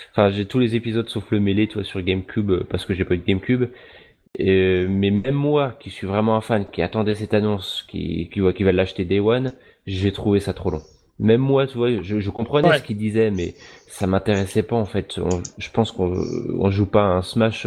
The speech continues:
Speaker 1: pour avoir, euh, le détail des, des coups à ce point-là, quoi. C'est, tu, tu y joues parce que, comme tu disais, t'as, euh, tous les persos qui arrivent, t'as, t'as toutes les références, t'as toutes les musiques. Alors après, t'as la scène e-, e-sport éventuellement, mais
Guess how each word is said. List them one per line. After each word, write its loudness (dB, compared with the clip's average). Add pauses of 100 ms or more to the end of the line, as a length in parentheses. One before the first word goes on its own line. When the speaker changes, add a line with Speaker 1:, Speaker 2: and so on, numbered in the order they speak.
(200)
Speaker 1:
pour 2
avoir, 4
euh, 2
le 0
détail 2
des, 2
des 0
coups 0
à -16
ce -18
point-là, -2
quoi. -6 (920)
C'est, 2
tu, -2
tu 4
y 2
joues 0
parce 0
que, -4
comme -2
tu -10
disais, 0
t'as, -2 (240)
euh, -4
tous -4
les 2
persos -2
qui 2
arrivent, 0
t'as, 0 (360)
t'as -4
toutes -6
les 6
références, 0
t'as -2
toutes -6
les 2
musiques. 0
Alors 2
après, 0
t'as -2
la -2
scène -2
e-, -2
e-sport 0
éventuellement, 0
mais -2